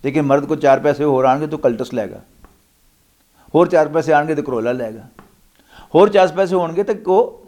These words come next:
Honda Accord ਲਏਗਾ ਜਾਂ Honda Civic ਲਏਗਾ। ਇਹ ਕੀ ਹੈ? ਮਰਦ ਦੀਆਂ ਕਮਜ਼ੋਰੀਆਂ ਹਨ।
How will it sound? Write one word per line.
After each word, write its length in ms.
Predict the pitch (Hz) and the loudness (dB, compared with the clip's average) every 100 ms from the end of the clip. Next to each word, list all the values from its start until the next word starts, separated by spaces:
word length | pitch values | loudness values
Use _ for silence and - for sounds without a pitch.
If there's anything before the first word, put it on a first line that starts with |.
| 139 | -2
Honda 240 | 135 147 | 2 2
Accord 220 | 151 143 | 4 4
ਲਏਗਾ 320 | 147 139 131 135 _ _ - | 4 0 -2 -10 _ _ -2
ਜਾਂ 120 | 147 | 0
Honda 240 | 135 123 139 | 2 0 -2
Civic 180 | 143 151 | -2 -4
ਲਏਗਾ। 240 | 151 123 - - _ _ _ _ _ _ _ _ - | -2 -2 -4 -18 _ _ _ _ _ _ _ _ -10
ਇਹ 60 | |
ਕੀ 240 | 214 277 302 | 0 4 6
ਹੈ? 40 | |
ਮਰਦ 220 | 240 226 | 6 2
ਦੀਆਂ 180 | 214 254 | 0 -4
ਕਮਜ਼ੋਰੀਆਂ 520 | 233 214 180 175 165 | -4 -2 -2 -2 -6
ਹਨ। 240 | 113 - | -12 -16